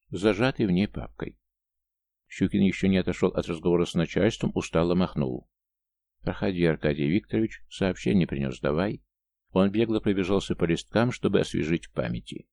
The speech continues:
«Вот смотри. Завтра тебя Родина отправит в другой регион на повышение. На твое место придет новичок или тоже с другого региона, примет дела и должность.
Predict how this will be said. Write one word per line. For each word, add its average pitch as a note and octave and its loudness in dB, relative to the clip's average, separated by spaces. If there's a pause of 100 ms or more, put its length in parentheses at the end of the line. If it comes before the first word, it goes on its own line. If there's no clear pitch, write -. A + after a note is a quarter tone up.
(120)
«Вот A2+ 0
смотри. - -6 (880)
Завтра A2+ 0
тебя F#2+ 0
Родина G#2+ 2
отправит - -2
в - -12
другой G#2+ 2
регион G2+ 2
на G#2+ -2
повышение. G#2 -4 (320)
На G2 0
твое C3+ 0
место C#3 -4
придет G#2 -4
новичок F#2+ 2
или G#2+ 2
тоже C#3 4
с G#2+ -6
другого G#2 4
региона, F#2+ 2
примет D3 0
дела G#2 0
и - -2
должность. - -6